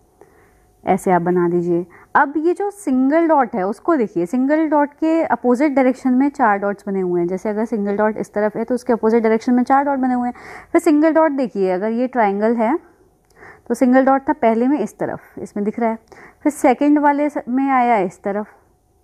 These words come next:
third में आया इस तरफ। तो आपको इससे पता क्या चल रहा है, अब फोर्थ में किधर आएगा, इस तरफ आएगा ना, तो fourth वाले में यहाँ पे बना दीजिए और fourth के, के चारों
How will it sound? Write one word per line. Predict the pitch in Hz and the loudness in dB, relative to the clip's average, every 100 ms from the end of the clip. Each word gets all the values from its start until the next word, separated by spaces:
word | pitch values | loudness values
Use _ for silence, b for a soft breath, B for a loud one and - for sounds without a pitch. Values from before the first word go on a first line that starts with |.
| - | -6
third | 233 247 277 | 0 2 4
में | 294 | 4
आया | 285 262 220 | 4 4 2
इस | - 175 - | -2 -10 -10
तरफ। | 180 202 - - | -10 -10 -14 -2
तो | 247 | 0
आपको | 233 247 | 0 -2
इससे | 233 233 | -6 -8
पता | 220 233 | -4 -4
क्या | 254 | -4
चल | 240 | -6
रहा | 220 | -6
है, | 233 | -4
अब | 240 | -6
फोर्थ | - 240 226 240 | -2 2 2 0
में | 247 | -4
किधर | 254 233 269 | -4 0 2
आएगा, | 262 208 175 | 2 2 -2
इस | 190 - | -6 -10
तरफ | 220 233 | -8 -2
आएगा | 247 277 | -2 0
ना, | 294 214 B B B - | 0 -2 B B B -10
तो | |
fourth | 190 190 180 175 | -4 0 0 -2
वाले | 185 175 | -2 -2
में | 180 180 | 0 0
यहाँ | 175 170 | 0 0
पे | 208 | -4
बना | 214 208 | -2 -2
दीजिए | 196 202 | 0 -2
और | - | -2
fourth | 196 214 202 | 0 2 2
के, | 214 | -4
के | - 240 | -4 -4
चारों | 233 214 202 208 | 0 2 2 -2